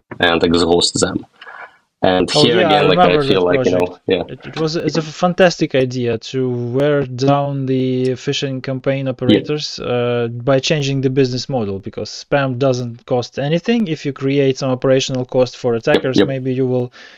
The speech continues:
Speaker 2: uh, you will slow them down. But it went somewhere.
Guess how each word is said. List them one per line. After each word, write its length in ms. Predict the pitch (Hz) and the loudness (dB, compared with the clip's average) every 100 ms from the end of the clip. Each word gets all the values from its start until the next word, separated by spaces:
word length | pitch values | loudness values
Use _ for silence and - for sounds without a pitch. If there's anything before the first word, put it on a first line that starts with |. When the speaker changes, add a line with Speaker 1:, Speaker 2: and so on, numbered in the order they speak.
| - _ _ | -20 _ _
Speaker 2:
uh, 60 | - | -6
you 120 | 127 | -2
will 160 | 131 135 | 0 0
slow 260 | - 143 | 2 2
them 160 | 135 131 | 2 0
down. 320 | 139 120 110 | 2 2 0
But 220 | 123 127 | 0 0
it 200 | 160 175 156 | 0 -2 0
went 280 | 196 220 | 2 2
somewhere. 680 | - - 135 131 139 165 196 | 0 0 0 2 2 2 0